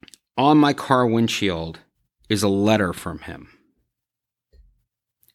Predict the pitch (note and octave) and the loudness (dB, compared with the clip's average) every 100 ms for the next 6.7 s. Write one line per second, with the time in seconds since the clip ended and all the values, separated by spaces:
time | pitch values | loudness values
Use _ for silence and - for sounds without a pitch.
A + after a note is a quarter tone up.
0 | _ - A2 G#2 A2 C3 C#3 C3 A#2 F#2+ | _ -4 0 0 2 4 4 2 0 0
1 | C#2+ - - - _ _ _ _ _ _ | -4 -12 -14 -16 _ _ _ _ _ _
2 | _ _ _ _ _ _ _ _ _ _ | _ _ _ _ _ _ _ _ _ _
3 | _ _ _ _ _ _ _ G#2+ G#2+ G2+ | _ _ _ _ _ _ _ -2 0 0
4 | G#2+ A2 A2+ A2 A2+ A2+ G2+ F#2 - F2 | 2 4 4 4 2 2 -2 -2 -6 -8
5 | D#2+ - - _ _ - F2+ - - G2 | -8 -12 -18 _ _ -8 -6 -4 -2 0
6 | - F2 F2 E2 A1+ - | 0 -2 -4 -6 -8 -14